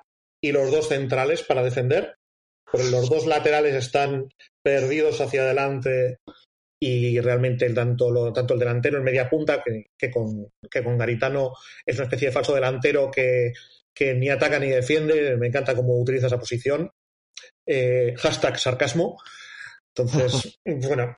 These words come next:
mm, todo, todo, todo esto ya lo, todo esto ya, ya lo veníamos comentando. Cuando hablábamos también sobre sobre si lo que ocurre con Garitano es que Garitano tiene un plan o no tiene un plan. Es evidente que Garitano tiene un plan inicial, o sea, es que es evidente que tiene un plan A.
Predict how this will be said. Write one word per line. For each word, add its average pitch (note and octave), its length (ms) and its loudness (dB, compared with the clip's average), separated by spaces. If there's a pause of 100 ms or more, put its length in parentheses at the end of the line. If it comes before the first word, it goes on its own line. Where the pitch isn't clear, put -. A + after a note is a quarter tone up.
mm, C3 880 -4
todo, E3+ 300 0
todo, F3 380 0
todo F3 260 2
esto F3 280 0
ya D#3+ 140 2
lo, C#3 300 2
todo B2+ 160 2
esto B2 160 -2
ya, A#2 380 0
ya B2 80 2
lo A#2+ 80 2
veníamos A#2 340 -2
comentando. A2+ 460 -4 (260)
Cuando B2+ 200 0
hablábamos D#3+ 360 0
también D3 320 -2
sobre B2 460 0 (500)
sobre C3 420 0
si B2+ 420 -2
lo B2 200 0
que B2+ 120 -2
ocurre D3 220 0
con D#3+ 160 2
Garitano C#3+ 400 0
es B2+ 60 -6
que C#3+ 80 0
Garitano B2+ 320 -2
tiene C#3 160 -2
un B2 80 -2
plan D3 220 -2 (100)
o B2+ 80 -2
no C#3 100 -2
tiene E3+ 180 0
un B2 120 -2
plan. B2+ 220 0 (140)
Es - 140 2
evidente G#3+ 400 2
que F3 100 2
Garitano C#3+ 360 0
tiene F#3 160 2
un C3+ 100 -2
plan F3 200 2
inicial, C#3+ 520 0
o C3+ 80 -2
sea, B2+ 100 2
es - 100 -4
que G3 80 2
es F#3 60 0
evidente F#3 320 2
que - 120 -2
tiene E3 120 -2
un B2+ 60 -4
plan C3 220 -2
A. A2 140 -6